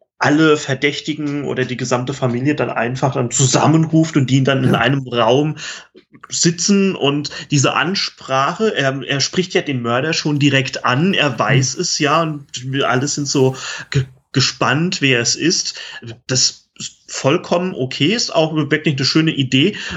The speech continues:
Speaker 1: Ähm, wir hatten sie ja schon angesprochen, Agatha Christie, man fühlt sich dann erstmal an, an so einen, äh, Hercule Poirot-Moment
Speaker 2: Mhm.
Speaker 1: erinnert. Ähm, Hilton macht das auch gut in der Szene. Gerade eben auch, wenn er ja dann diesen Beweis, den Spiegel dann noch mal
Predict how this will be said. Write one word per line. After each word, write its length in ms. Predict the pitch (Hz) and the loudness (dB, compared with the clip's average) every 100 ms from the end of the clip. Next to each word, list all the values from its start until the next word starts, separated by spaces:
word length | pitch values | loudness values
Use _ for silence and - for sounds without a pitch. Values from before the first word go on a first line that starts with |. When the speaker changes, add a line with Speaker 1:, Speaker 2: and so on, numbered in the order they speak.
| - | -2
Speaker 1:
Ähm, 880 | 131 135 131 127 127 127 127 127 - | 2 4 4 4 4 2 2 0 -2
wir 500 | 131 - 113 107 131 | -12 -10 -10 -2 0
hatten 160 | 143 160 | 2 0
sie 140 | 151 | 2
ja 140 | 135 131 | 2 2
schon 160 | 143 113 | -2 -2
angesprochen, 560 | 127 156 - 151 151 | -2 -2 -4 -2 -2
Agatha 400 | 117 135 131 127 | -2 0 0 -2
Christie, 560 | - 147 - - 170 165 | 0 0 0 0 2 2
man 220 | 147 131 | 2 0
fühlt 200 | 151 156 | 2 0
sich 120 | 147 | 0
dann 140 | 143 127 | -2 -2
erstmal 420 | 131 147 135 127 | -2 0 0 2
an, 280 | 120 123 120 | -2 -2 0
an 160 | 113 | 0
so 120 | 117 131 | 2 0
einen, 100 | 104 | 2
äh, 220 | 110 - - | 0 0 -2
Hercule 360 | 135 127 151 131 | -4 0 0 0
Poirot-Moment 1200 | 139 110 113 151 - - - - 127 123 147 135 | 0 2 2 2 0 -14 -8 2 2 4 4 2
Speaker 2:
Mhm. 60 | |
Speaker 1:
erinnert. 500 | 135 131 143 170 - - - - 120 | 2 -2 -2 -4 -6 -12 -14 -12 -2
Ähm, 320 | 123 117 110 _ _ _ - - - | 0 -2 -8 _ _ _ -14 -12 -2
Hilton 320 | 170 170 156 | 0 0 -2
macht 200 | 143 - | -2 -2
das 120 | 165 | -6
auch 220 | 131 120 | -4 -6
gut 200 | 156 170 | -4 -2
in 80 | 175 | -2
der 160 | 156 151 | -2 -4
Szene. 360 | - 151 156 170 - - - _ _ _ _ | -2 -2 -2 -6 -12 -14 -16 _ _ _ _
Gerade 420 | 175 131 139 160 | 0 2 2 0
eben 220 | 143 143 | -2 -2
auch, 220 | 123 131 143 | -2 -4 -6
wenn 80 | 139 | -4
er 80 | |
ja 140 | 131 131 | -2 0
dann 240 | 131 131 | 0 -2
diesen 280 | 123 117 117 | -4 -8 -2
Beweis, 460 | 139 113 110 147 - | 0 2 2 2 2
den 120 | 131 | 0
Spiegel 460 | - 139 143 156 | 0 2 2 2
dann 160 | 143 135 | 2 2
noch 220 | 131 131 | 2 2
mal 600 | 131 127 127 123 120 120 | 2 4 4 2 0 -4